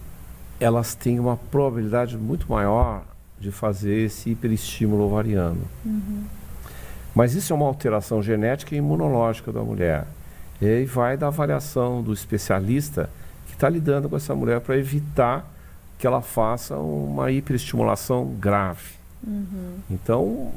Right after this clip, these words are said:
Speaker 1: a hiperestimulação, eh,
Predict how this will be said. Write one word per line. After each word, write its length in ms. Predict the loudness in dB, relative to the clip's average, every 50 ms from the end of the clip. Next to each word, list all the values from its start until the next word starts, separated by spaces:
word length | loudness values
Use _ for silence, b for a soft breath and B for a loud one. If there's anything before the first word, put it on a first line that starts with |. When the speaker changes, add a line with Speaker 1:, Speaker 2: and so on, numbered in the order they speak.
| -4 -4
Speaker 1:
a 140 | -2 0 2
hiperestimulação, 1040 | 0 2 2 0 0 0 2 2 4 4 4 4 2 0 0 0 2 2 2 0 -2 B B B B B B B B B B -16 -16 -14 -14 -14 -10 -8
eh, 100 | -6 -6